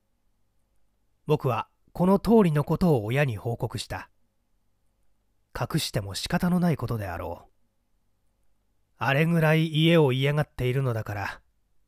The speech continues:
縁がないのだと諦め、娘を手放した方がいい。僕はそういうふうに僕の意見を付け足すことを忘れなかったが、親たちはそんな言葉は点で聞いていなかったのだ。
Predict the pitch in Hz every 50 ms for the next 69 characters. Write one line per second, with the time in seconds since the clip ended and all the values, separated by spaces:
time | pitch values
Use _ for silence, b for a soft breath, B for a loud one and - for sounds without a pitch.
0 | _ - 131 131 147 151 139 123 113 117 120 131 143 131 120 117 113 127 123 -
1 | 110 104 107 113 - - 143 139 120 110 - - _ _ _ _ _ _ _ _
2 | 131 135 131 - - 170 180 160 135 127 - 139 143 165 165 170 151 - - 123
3 | 110 110 143 135 107 101 98 107 110 107 98 98 - _ _ _ _ _ _ _
4 | _ _ _ _ _ _ _ _ _ _ _ _ _ _ - 160 151 - 135 123
5 | 123 123 - _ _ _ - - - 180 180 185 185 180 165 139 170 170 160 143
6 | 127 123 117 135 185 - - 160 147 135 151 165 - - 151 135 120 113 120 -
7 | - - 180 - 170 - - - 165 - 165 139 107 104 110 113 - 156 156 147
8 | 147 - 113 - - - 101 98 95 90 - _ _ _ _ _ _ _ _ _
9 | _ _ _ _ _ _ _ _ _ _ _ _ _ _ _ - 123 131 143 139
10 | - 117 110 - 110 101 90 - - _ _ _ _ _ _ _ _ _ _ _
11 | _ _ - - - 151 160 170 160 151 143 - 151 - - 147 147 147 127 107
12 | 104 - - - 160 180 185 190 180 175 - - - 165 156 - 147 147 139 139
13 | 139 - 120 - - - 98 95 92 82 - - -